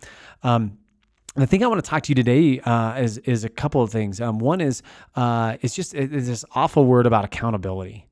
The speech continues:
um, the fearful world. It's like, uh, that weird word. Um, you know, if, if I was to say discipline, we all would cringe. And we've talked about how disciplines are so good for us and how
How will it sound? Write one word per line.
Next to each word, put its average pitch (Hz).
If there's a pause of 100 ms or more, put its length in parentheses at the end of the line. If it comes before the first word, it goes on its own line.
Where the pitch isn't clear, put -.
um, 107 (220)
the -
fearful 147
world. 110
It's 101
like, 120 (260)
uh, 139
that 127
weird 120
word. 110
Um, 107 (320)
you 123
know, 123
if, 127
if 147
I 135
was 151
to 127
say 120
discipline, 123
we 117
all 113
would 113
cringe. 117
And 107
we've 113
talked -
about 107
how 104
disciplines 107
are 98
so 123
good 110
for 110
us 107
and 101
how 101